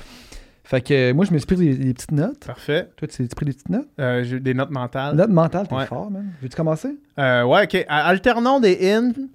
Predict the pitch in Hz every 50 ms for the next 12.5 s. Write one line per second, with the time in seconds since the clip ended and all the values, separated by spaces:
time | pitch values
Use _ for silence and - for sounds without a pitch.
0 | _ _ - 160 151 156 151 170 160 170 175 175 165 156 143 131 139 165 208 -
1 | - - - 139 131 - - _ _ _ _ - - 143 135 135 131 127 127 120
2 | 120 117 - - 127 123 131 135 131 127 123 120 117 123 - - - - - -
3 | - 139 135 135 131 127 123 123 120 123 120 117 - - - 131 123 - - 196
4 | 202 214 214 - - - - - _ _ _ _ _ _ _ _ _ _ _ _
5 | _ - 175 160 185 240 262 240 202 180 165 - 185 196 240 240 233 226 226 233
6 | 226 208 - - 143 135 - 135 135 135 - - 160 156 143 - - 131 123 -
7 | - 175 - - 147 156 160 _ _ _ _ _ _ _ _ _ _ _ - 123
8 | 151 151 196 214 226 226 202 - - _ - 180 135 151 156 175 185 208 208 247
9 | 320 349 - - 196 170 170 - 226 226 190 156 156 - 160 165 175 185 208 208
10 | - _ _ _ _ _ _ _ _ - - _ _ _ _ _ _ _ _ _
11 | 143 135 135 135 135 131 135 139 143 143 143 147 156 156 160 160 180 185 170 156
12 | 147 135 - - 147 - 180 170 139 185